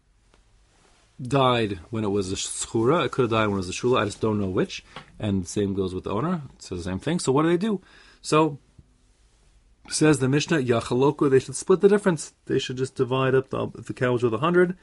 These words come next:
so then the, if it lost a hundred, so then the, the renter slash borrower should pay fifty. Okay, now that, um, is based on the principle of mamon hamutul besafik yachloku. If you have a situation of what's drara de,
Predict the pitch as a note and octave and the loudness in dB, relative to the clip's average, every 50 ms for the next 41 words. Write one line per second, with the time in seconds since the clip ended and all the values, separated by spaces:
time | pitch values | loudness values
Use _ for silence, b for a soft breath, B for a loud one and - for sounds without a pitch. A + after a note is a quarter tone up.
0 | b b b b b b b b _ - - A2+ A2 G#2+ A#2+ B2+ B2+ B2+ B2+ B2+ | b b b b b b b b _ -10 -6 -4 -2 0 2 2 0 0 0 -2
1 | A2+ G#2+ A2+ A2+ A#2 A#2 A2+ A2+ A2 G2+ F#2 - _ _ _ _ _ _ _ _ | -2 0 0 0 0 0 0 -2 -4 -6 -10 -18 _ _ _ _ _ _ _ _
2 | _ _ _ _ _ _ _ _ _ _ _ _ - - - G#2 G#2 G#2+ A2+ - | _ _ _ _ _ _ _ _ _ _ _ _ -16 -10 -6 -4 -2 -2 -2 -2
3 | D3+ D3+ F3 G3 F3 E3 D#3 D3+ - B2 A2 A2 G#2+ G#2+ G2+ G2+ G2 G2 G2 - | -2 0 2 2 2 0 0 -2 -4 -6 -6 -4 -4 -4 -4 -4 -4 -6 -8 -10
4 | b b b b b b b b - G#2+ G#2+ G2 G#2 G#2+ G#2 - G#2+ G2+ - - | b b b b b b b b -10 -6 -4 -4 -2 -4 -4 -4 -6 -6 -4 -4
5 | A2+ G#2+ G#2 A2+ C#3+ D3 C#3 B2+ A#2+ - - - - A2+ G#2+ - - - - - | -6 -4 0 4 4 6 6 4 2 0 -4 -6 -4 -6 -6 -6 -10 -14 -16 -16
6 | - - _ _ _ _ - - - - A2 G#2 G2+ G2+ G2+ G#2 D#3 F#3+ F3+ E3+ | -18 -20 _ _ _ _ -20 -12 -6 -2 -2 0 0 -2 -2 0 0 2 2 0
7 | - - - b b b b b b b b b - A2+ A2 G#2+ G#2 G#2 G2+ F#2+ | 0 -4 -8 b b b b b b b b b -4 -2 -2 0 0 0 -2 -4
8 | - _ _ _ _ _ _ _ _ _ _ _ _ _ _ _ - - G2+ G2 | -6 _ _ _ _ _ _ _ _ _ _ _ _ _ _ _ -12 -10 -4 -2
9 | A#2 B2 A#2+ - A#2+ G2+ - G#2+ G2 - A2 G#2 G2 F2+ - - - A2+ A2 A2+ | 0 0 0 -2 -4 -6 -6 -6 -4 -4 -4 -4 -4 -4 -8 -12 -8 -4 0 4
10 | B2+ C#3 D3+ D#3+ E3 E3+ F3 F3+ E3+ B2 A2+ G#2+ A2 A#2+ C#3 C#3 - - C3+ A#2 | 6 6 6 6 4 4 2 0 -2 -2 -4 -4 -2 0 -2 -2 0 0 -2 -2
11 | G2 G2 - - - C3+ C3 - - C3+ - - - A2 A2 G2+ - - - G#2+ | -2 -4 -6 -4 -4 -4 -4 -4 -4 -6 -6 -6 -8 -8 -6 -6 -6 -6 -4 -2
12 | A2+ G#2+ - - - - - - B B B B B B B B B G#2+ G2+ G#2 | -2 -2 -4 -6 -10 -12 -12 -14 B B B B B B B B B -4 -2 0
13 | A2 A#2 B2 A#2 A#2 - C#3 C3+ - D3 D3+ D#3 D3+ - - A2+ G2+ F#2+ - F#2 | 0 0 0 0 -2 -4 -6 -4 -2 -2 0 0 -2 -4 -6 -8 -8 -10 -10 -10
14 | G2+ F#2 - - - _ _ - G#2+ - A2+ A2 A2+ A#2+ B2 A#2+ G#2+ A#2 A2+ G2+ | -10 -10 -10 -12 -20 _ _ -16 -10 -6 -4 -2 0 0 0 0 0 -2 -2 -2
15 | G#2+ A2+ A2+ | 0 -2 -2